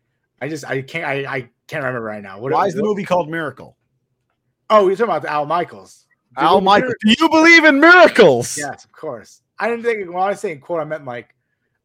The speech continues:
Speaker 1: actors saying it at
Speaker 2: Well,
Speaker 1: that
Speaker 2: they
Speaker 1: point.
Speaker 2: say it in the movie.
Speaker 1: They do say it in the movie, yeah. But I meant, like, I, yeah, that is obviously one of the all-time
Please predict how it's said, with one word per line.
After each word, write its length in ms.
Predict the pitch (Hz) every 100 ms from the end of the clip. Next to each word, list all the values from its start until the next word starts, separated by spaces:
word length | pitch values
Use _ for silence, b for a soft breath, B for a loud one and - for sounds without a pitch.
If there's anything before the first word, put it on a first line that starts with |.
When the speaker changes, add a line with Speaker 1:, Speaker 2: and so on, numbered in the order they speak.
| -
Speaker 1:
actors 440 | 151 143 170 170
saying 240 | - 185 185
it 200 | 202 - _ _ -
at 80 | 151
Speaker 2:
Well, 80 |
Speaker 1:
that 60 | 170
Speaker 2:
they 60 | 175
Speaker 1:
point. 60 |
Speaker 2:
say 200 | - 247
it 80 | 285
in 80 | 180
the 60 | 143
movie. 480 | 254 247 104 82 _ _ _ -
Speaker 1:
They 80 |
do 160 | 180 254
say 180 | - 139
it 40 |
in 60 | 135
the 60 |
movie, 260 | 139 147 113
yeah. 200 | 113 98 -
But 60 | 127
I 60 |
meant, 160 | 156 165
like, 260 | 143 135 151
I, 180 | 135 123
yeah, 260 | 131 107 95
that 120 | 123
is 140 | 123 127
obviously 340 | 127 113 120
one 200 | 113 120
of 80 | 107
the 180 | 104 101 _ _ _ -
all-time 800 | 156 160 - 147 135 127 120